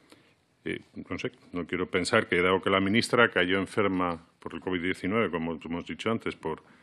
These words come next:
asistir a la manifestación del ocho eme y de la que felizmente está recuperada,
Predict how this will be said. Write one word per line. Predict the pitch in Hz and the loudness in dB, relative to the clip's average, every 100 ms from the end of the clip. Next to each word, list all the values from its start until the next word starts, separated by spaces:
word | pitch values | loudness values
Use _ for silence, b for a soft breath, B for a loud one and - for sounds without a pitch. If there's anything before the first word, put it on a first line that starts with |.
| b b b | b b b
asistir | 87 85 78 - 98 | -8 -6 -4 0 2
a | |
la | 92 | 2
manifestación | 87 85 82 - 82 87 - 90 | 0 -2 -4 -6 -6 -6 -4 -2
del | 90 | -2
ocho | 90 - 98 | -4 -2 -2
eme | 101 95 b b | -2 -6 b b
y | 98 | -2
de | 95 | 0
la | 92 | 0
que | 90 | -2
felizmente | - 87 85 95 110 - | -2 -2 -2 0 0 0
está | 78 101 | -2 -2
recuperada, | 90 87 90 - 98 104 104 | -2 -4 -4 0 4 4 2